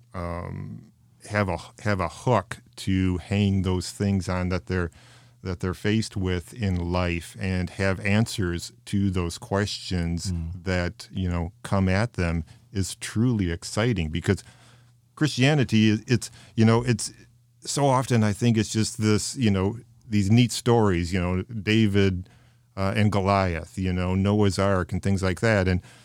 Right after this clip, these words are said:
Speaker 1: there's kind of this disconnect between faith and the way we live, the way we see
Speaker 2: Mm.
Speaker 1: reality. And so that's why it's so important to do what Joey is doing in
Speaker 2: Mm.
Speaker 1: helping to ki-, kids to understand, you know, a,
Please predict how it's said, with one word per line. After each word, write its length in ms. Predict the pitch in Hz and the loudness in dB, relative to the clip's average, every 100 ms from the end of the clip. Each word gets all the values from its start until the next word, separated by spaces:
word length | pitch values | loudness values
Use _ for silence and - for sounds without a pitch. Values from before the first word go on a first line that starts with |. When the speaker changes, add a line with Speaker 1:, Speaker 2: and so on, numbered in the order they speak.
| _ - | _ -6
Speaker 1:
there's 160 | 101 | -4
kind 160 | - 110 | 0 2
of 100 | 104 | 2
this 120 | 101 | -2
disconnect 800 | 101 101 123 - 98 95 92 - | -2 0 0 0 0 2 0 -2
between 400 | 98 - 98 92 | -4 0 0 0
faith 600 | - 117 110 107 107 - _ _ _ _ | 0 2 4 2 -2 -16 _ _ _ _
and 360 | 98 92 92 90 | -4 0 0 0
the 100 | 95 | 0
way 180 | 95 92 | 0 0
we 160 | 90 | -2
live, 480 | 85 95 107 82 80 | -2 0 0 0 -4
the 80 | 87 | -4
way 160 | 90 92 | -2 -2
we 160 | 85 | -4
see 460 | - - 104 98 90 | -6 -2 0 0 2
Speaker 2:
Mm. 320 | 92 90 85 - | 2 2 0 -4
Speaker 1:
reality. 840 | 92 90 90 101 104 95 95 90 - _ _ _ | -4 -2 0 -2 -2 -4 -8 -12 -18 _ _ _
And 240 | 101 98 90 | -4 -4 -4
so 220 | - 92 | -2 -2
that's 280 | 90 107 - | 2 0 2
why 100 | 95 | 0
it's 120 | 90 | 0
so 100 | 101 | 0
important 380 | 92 104 104 95 | 0 0 0 0
to 80 | 98 | -4
do 300 | 85 107 165 | 0 2 2
what 160 | 101 90 | 0 -2
Joey 420 | 95 135 160 90 | 0 2 2 2
is 180 | 87 85 | 0 -2
doing 480 | 98 92 85 82 - | -2 -2 -2 -6 -6
in 180 | 87 82 | -2 -2
Speaker 2:
Mm. 40 | |
Speaker 1:
helping 300 | 82 107 98 87 | 0 -2 -2 -2
to 100 | 87 | -6
ki-, 240 | - - | -8 -14
kids 360 | - 113 107 - | -2 0 0 0
to 160 | 98 | -2
understand, 800 | 98 95 92 - 110 120 113 95 - - - - | 0 -2 -4 -4 0 0 2 -2 -4 -16 -20 -18
you 140 | - 95 | -6 -2
know, 240 | 95 98 | -2 -2
a, 340 | 104 92 90 | -2 -2 -2